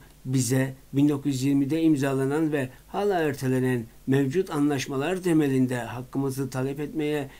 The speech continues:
imkan sağladığını hatırlamalıyız. Türkler ata topraklarımıza el koydular ama Orta Asya'daki vahşi ordularına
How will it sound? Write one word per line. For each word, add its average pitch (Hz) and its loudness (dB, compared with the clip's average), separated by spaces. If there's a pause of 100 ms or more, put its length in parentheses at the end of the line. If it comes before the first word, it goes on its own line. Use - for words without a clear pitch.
(160)
imkan 151 0
sağladığını 127 -2 (200)
hatırlamalıyız. 117 -8 (460)
Türkler 131 -2 (220)
ata 143 -6
topraklarımıza 139 -4
el 127 -4
koydular 135 0
ama 151 0 (240)
Orta 143 -4
Asya'daki 151 -2
vahşi 139 -2
ordularına 135 0